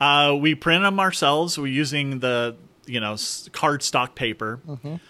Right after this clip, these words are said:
Speaker 1: Uh, but you can, you know, we looked into having them printed. That would have been much easier, but we
Speaker 2: Mm.
Speaker 1: would have lost a little bit of the profit. And, uh, I have a whole blog post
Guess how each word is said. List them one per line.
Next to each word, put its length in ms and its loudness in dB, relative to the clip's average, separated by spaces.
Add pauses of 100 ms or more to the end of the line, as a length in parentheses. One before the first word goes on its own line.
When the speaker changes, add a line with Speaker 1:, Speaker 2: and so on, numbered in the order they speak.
(140)
Speaker 1:
Uh, 140 -2
but 220 -4
you 60 -2
can, 500 0 (300)
you 120 -6
know, 100 0
we 140 -2
looked 220 0
into 340 -2
having 300 -2
them 160 -4
printed. 640 -6
That 120 -6
would 120 -6
have 160 -14
been 180 -6
much 240 -6
easier, 420 -6
but 140 -6
we 120 -4
Speaker 2:
Mm. 40 -4
Speaker 1:
would 80 -6
have 60 -8
lost 260 -6
a 40 -12
little 160 -8
bit 120 -6
of 120 -8
the 60 -14
profit. 480 -8 (1080)
And, 560 0
uh, 320 2
I 120 2
have 160 2
a 60 2
whole 220 0
blog 300 0
post 400 -4